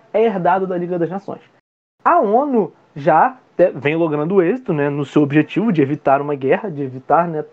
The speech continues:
um novo genocídio. A gente vai falar um pouco mais disso, a gente vai discutir isso. Mas uma terceira guerra mundial não aconteceu, né? Então,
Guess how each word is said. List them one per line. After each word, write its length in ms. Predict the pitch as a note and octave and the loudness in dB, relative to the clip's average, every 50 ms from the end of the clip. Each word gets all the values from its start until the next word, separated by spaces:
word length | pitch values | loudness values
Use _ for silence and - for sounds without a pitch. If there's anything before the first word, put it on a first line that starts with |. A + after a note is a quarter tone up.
| _ _ - | _ _ -14
um 100 | - D3+ | -10 -6
novo 180 | C#3+ C#3+ C#3 C3+ | -4 -4 -4 -4
genocídio. 420 | C#3+ C#3 C#3 C3 - - A#3+ A#3+ | -4 -6 -8 -8 -8 -8 -6 -6
A 40 | G3 | -6
gente 100 | C#3 - | -6 -6
vai 80 | D#3+ C#3+ | -6 -6
falar 160 | - D3 D3+ | -4 -4 -4
um 40 | D3 | -4
pouco 220 | - D3+ - D3+ | -4 -6 -8 -6
mais 140 | C#3+ C#3 B2+ | -8 -6 -6
disso, 160 | D#3 G#3+ - | -6 -6 -6
a 80 | - D3 | -8 -12
gente 80 | - | -12
vai 80 | - C3 | -12 -14
discutir 420 | B2+ - - C#3+ C3+ - E3 D3+ | -14 -14 -16 -16 -12 -10 -6 -6
isso. 180 | D#3+ G#3 - - _ _ _ _ _ _ _ _ _ _ - | -6 -6 -8 -12 _ _ _ _ _ _ _ _ _ _ -4
Mas 280 | D4 C#4+ B3+ C#4+ C#4+ | -2 0 0 0 -2
uma 200 | D4+ D4 D4 C#4+ | -4 -4 -4 -4
terceira 460 | C4 - C#4+ A#3 A#3+ - D4+ E4+ F4 D#4+ | -2 0 -2 -2 0 0 -2 -2 -2 0
guerra 240 | B3+ C#4+ B3+ C4 | 0 0 0 0
mundial 380 | C4+ C4 C4 A3+ G#3+ - A#3+ B3 | -2 -2 0 2 2 2 2 0
não 140 | A#3 A3+ A#3 | -2 -2 -4
aconteceu, 600 | A#3 A#3 A3+ A3+ B3 A#3+ - G#3 E3 C3+ A#2+ - _ _ - | -2 -4 -6 -6 -6 -4 0 0 0 0 0 -4 _ _ -10
né? 240 | D3 D#3 F3 F#3 - _ _ _ _ _ _ _ - | -6 -4 -4 -4 -6 _ _ _ _ _ _ _ -10
Então, 460 | E3+ D#3+ - G3 G#3 A#3+ C4+ D4 | -8 -2 0 2 2 2 0 -4